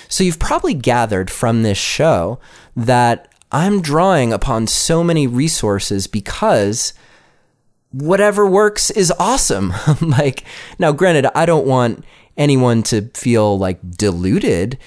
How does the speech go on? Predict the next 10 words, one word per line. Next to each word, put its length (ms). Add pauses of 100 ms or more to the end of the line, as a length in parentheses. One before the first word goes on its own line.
(180)
and 440
that 360
delusion 720
is 320
the 120
way 280
that 180
you 160
get 360
to, 680